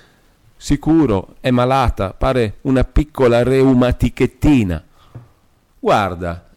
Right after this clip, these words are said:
esclamò Demetrio, "ma non credo sia cosa seria. Le ho fatto prendere un mezzo citratino." "Signore,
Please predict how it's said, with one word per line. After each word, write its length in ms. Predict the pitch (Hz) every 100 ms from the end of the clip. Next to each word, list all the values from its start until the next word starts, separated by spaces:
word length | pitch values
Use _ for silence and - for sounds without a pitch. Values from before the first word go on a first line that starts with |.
| _
esclamò 460 | 98 80 76 73 73
Demetrio, 560 | 71 71 69 - 69 - _ _ _ _ _ -
"ma 180 | 135 147
non 120 | 151
credo 400 | 175 185 165 107
sia 220 | - 98
cosa 260 | 107 92 92
seria. 720 | - 90 90 82 80 82 90
Le 160 | 101
ho 60 | 117
fatto 240 | 147 139
prendere 400 | 123 143 139 123
un 160 | 117 113
mezzo 460 | 113 127 127 120 117
citratino." 840 | 135 131 123 120 127 113 92 90 - - - - -
"Signore, 760 | - - 120 110 104 98 95